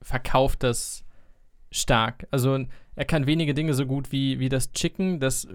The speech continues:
feige wegläuft und Angst hat, wenn tatsächlich immer was passiert. Aber so, wie er Angst hat und wegkrabbelt und wegläuft,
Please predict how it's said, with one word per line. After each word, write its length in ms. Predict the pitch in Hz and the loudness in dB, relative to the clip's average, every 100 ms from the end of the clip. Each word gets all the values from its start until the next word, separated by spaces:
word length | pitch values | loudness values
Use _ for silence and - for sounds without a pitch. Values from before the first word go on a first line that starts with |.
| 135 | -4
feige 420 | - 139 135 131 | 0 0 0 0
wegläuft 500 | 151 160 165 165 - | 0 0 2 2 0
und 120 | - | -4
Angst 340 | 139 151 - - | -2 -2 -2 0
hat, 220 | 180 - | 0 -2
wenn 220 | 131 139 | -2 0
tatsächlich 580 | - - 147 - 156 - | 2 0 0 0 -4 -8
immer 320 | 123 156 147 | -4 0 2
was 140 | 135 - | 0 0
passiert. 480 | - - - 156 - - - - - | 0 0 -2 -4 -6 -12 -16 -20 -4
Aber 240 | 147 127 | 2 4
so, 400 | 131 127 160 165 147 | 4 4 2 0 -2
wie 220 | 127 143 | 0 4
er 120 | 127 | 4
Angst 300 | 143 185 - | 4 0 0
hat 140 | 147 | 0
und 140 | 143 120 | 0 0
wegkrabbelt 680 | 160 - - 143 151 165 | -2 -2 0 2 4 0
und 160 | 131 120 | 0 -2
wegläuft, 720 | 131 - 139 135 135 - - | -2 -2 0 0 0 -4 -10